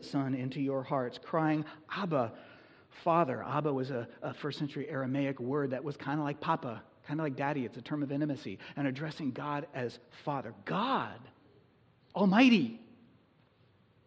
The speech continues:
as Father. It's crazy. It's the gospel.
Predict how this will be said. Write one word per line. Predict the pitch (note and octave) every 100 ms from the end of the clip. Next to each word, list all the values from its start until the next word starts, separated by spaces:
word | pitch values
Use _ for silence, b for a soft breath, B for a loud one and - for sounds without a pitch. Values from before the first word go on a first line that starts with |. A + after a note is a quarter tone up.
| _ _ _ _ _ -
as | - -
Father. | A3 C4+ - - - _ _ _ _ _ _ _ _ _ _ _ _ _ _ _ _ _ _ _ _ -
It's | -
crazy. | - E4+ G4 D4+ C3 A#2 - - _ _ _ _ _ _ _ _ _ _ _ _ _ _ -
It's | -
the | A#2+
gospel. | B2 B2 - -